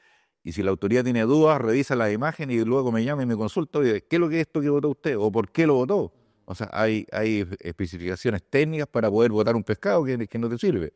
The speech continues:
O sea, estamos súper regulados en ese sentido. Y como te digo, las, las especies nuestras son objetivos. Por ejemplo, cuando vamos a pescar reineta, pes-,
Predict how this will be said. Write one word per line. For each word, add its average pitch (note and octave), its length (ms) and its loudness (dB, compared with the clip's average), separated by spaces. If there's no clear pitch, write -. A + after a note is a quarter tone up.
O - 40 -20
sea, A2 180 4
estamos G#2+ 400 -2
súper A2+ 220 0
regulados G2 340 2
en C#3 60 -4
ese C3+ 100 -8
sentido. C3+ 460 -4
Y F#2+ 140 -6
como G#2+ 180 2
te G#2+ 80 4
digo, C#3 280 4
las, F#2+ 240 -6
las G2 160 0
especies C3+ 320 -4
nuestras C3 260 -6
son B2+ 160 -2
objetivos. B2 480 0
Por G2 140 0
ejemplo, D3 320 -4
cuando A2 220 2
vamos A#2+ 140 2
a - 20 0
pescar A#2+ 280 4
reineta, B2 520 2
pes-, A#2 160 -2